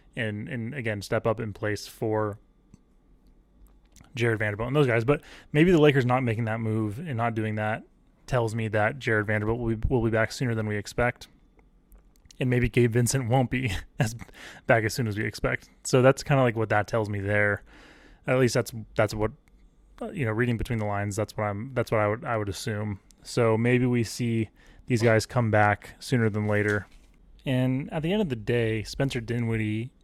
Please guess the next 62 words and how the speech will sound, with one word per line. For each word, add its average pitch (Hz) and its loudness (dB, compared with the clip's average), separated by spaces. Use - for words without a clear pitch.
was 131 0
just 156 -2
the 156 0
best 123 2
player 120 2
out 123 -2
on 113 -2
the 110 -2
market 107 0
for 110 -12
the 113 -6
Lakers 104 -2
to 104 -8
get. 107 0
So 120 -4
in 117 -2
that 123 0
sense, 127 0
you 151 -2
think 139 2
about 117 4
it 117 2
as, 110 -2
like, 107 -4
a 104 -4
draft 107 0
or 117 -2
something. 120 0
Even 208 0
if 202 2
he 185 0
doesn't 165 2
fit - -2
the 135 2
needs 120 0
perfectly, 143 -2
you 135 -6
just 139 -2
go 127 4
out 127 4
and 113 -2
get 110 -4
the 107 -2
best 104 -4
player, 113 -2
because 113 -4
at 113 -6
that 120 0
point, 117 -4
he's 131 -4
gonna 117 0
offer, 120 -2
you 135 -4
know, 113 -4
Spencer 127 -4
Dinwiddie 123 0
can, 131 -12
Dinwiddie 120 0
can 113 -2
offer 110 -2
offensively 110 -2
things 113 -4